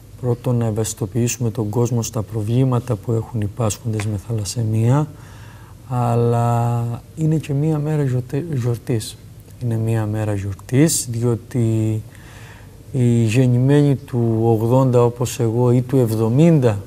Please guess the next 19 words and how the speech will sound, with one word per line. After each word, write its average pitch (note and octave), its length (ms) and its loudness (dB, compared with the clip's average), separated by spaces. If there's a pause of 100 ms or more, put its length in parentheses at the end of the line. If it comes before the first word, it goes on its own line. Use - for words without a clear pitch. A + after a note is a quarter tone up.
(120)
όπως A2 320 -6
οι - 40 -12 (100)
προ-, G#2+ 160 -2
οι A#2 240 -4 (140)
παλαιότεροι, A#2 840 2 (1040)
ε, D#3 720 0 (800)
γεννήθηκαν F3 760 4
με E3+ 100 0
τη - 140 -10
διάγνωση F#3 560 0
ότι F3 460 -2 (1120)
θα A#2 80 0
έχουν C3 280 -2
ένα C3+ 500 -2
προσδόκιμο C3 520 -2
ζωής B2 640 0
πέντε, D3+ 380 4 (320)
δέκα C3 340 2
έτη. D3 380 2